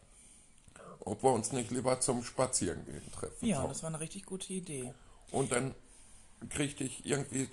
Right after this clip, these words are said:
Speaker 1: so die Frage, „Ja, wo denn noch? Ist dunkel jetzt?“
Speaker 2: Mhm.
Speaker 1: Ja, sag ich, „Phoenixsee ist beleuchtet.“ „Ja, aber ich mag doch keine Autobahn fahren.“
Speaker 2: <laughs>
Speaker 1: „Und“, sag ich, „wo ist das Problem?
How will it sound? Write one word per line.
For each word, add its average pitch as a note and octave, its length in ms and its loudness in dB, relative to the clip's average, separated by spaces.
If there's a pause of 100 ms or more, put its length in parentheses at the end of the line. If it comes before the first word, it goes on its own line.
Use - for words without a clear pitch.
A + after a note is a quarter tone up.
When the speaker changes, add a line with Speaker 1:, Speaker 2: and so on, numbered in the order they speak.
Speaker 1:
so B2+ 220 4
die A2+ 180 -2
Frage, A#2 400 2
„Ja, F2+ 280 0
wo C3 120 2
denn G3 220 2
noch? F#3+ 240 0
Ist - 300 -2
dunkel F#3+ 400 2
jetzt?“ A3 280 0
Speaker 2:
Mhm. C4 120 0
Speaker 1:
Ja, C#3+ 160 8
sag - 260 -2
ich, A#2+ 100 -6 (220)
„Phoenixsee D3+ 640 0
ist - 180 -2
beleuchtet.“ E3+ 680 2 (1040)
„Ja, D3 420 0 (160)
aber - 260 -2
ich - 140 -14
mag F#2 260 -2
doch F#2+ 180 -2
keine G2 320 -2
Autobahn D3 560 0
fahren.“ - 260 4
Speaker 2:
<laughs> - 1400 4
Speaker 1:
„Und“, - 240 4
sag F3+ 240 4
ich, F3+ 100 4 (260)
„wo C3+ 160 4
ist - 180 2
das D#3 160 4
Problem? B2 500 2